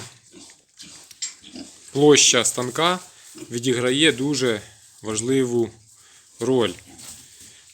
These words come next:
Якщо буде дуже мало місця, теж погано. Ну і дуже багато місця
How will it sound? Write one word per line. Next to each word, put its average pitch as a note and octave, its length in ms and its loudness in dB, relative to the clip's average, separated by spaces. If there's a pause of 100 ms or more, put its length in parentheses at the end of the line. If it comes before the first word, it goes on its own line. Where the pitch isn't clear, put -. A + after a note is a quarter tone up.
(180)
Якщо F3+ 600 6
буде E3+ 300 4
дуже G3 460 2
мало A#2 500 0 (140)
місця, A#2+ 480 2 (200)
теж D#3 420 2
погано. G#2+ 560 -6 (880)
Ну F#3 260 4
і F#3 180 2
дуже E3+ 500 4 (140)
багато B2+ 520 4
місця C3 560 -2